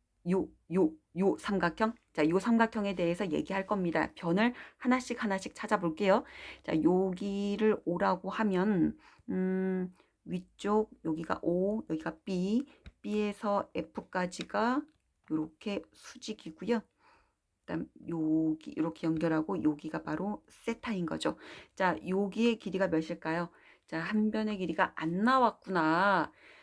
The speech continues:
한 변의 길이를 뭐 이라고 사라고 이렇게 놓을 수도 있는데 지금은 그냥 일이라고 놓을게요. 자, 한 변의 길이를 일이라고 놓으면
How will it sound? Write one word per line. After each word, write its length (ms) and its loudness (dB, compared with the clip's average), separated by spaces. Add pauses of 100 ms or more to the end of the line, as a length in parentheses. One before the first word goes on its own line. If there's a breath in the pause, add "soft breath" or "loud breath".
한 180 -2
변의 260 0
길이를 400 -2
뭐 160 2
이라고 640 2
사라고 520 0
이렇게 180 -4
놓을 200 -2
수도 160 -8
있는데 500 -2
지금은 300 0
그냥 220 0 (140)
일이라고 440 0
놓을게요. 520 -2 (840 soft breath)
자, 100 -2
한 200 2
변의 260 2
길이를 500 0
일이라고 520 -2
놓으면 500 0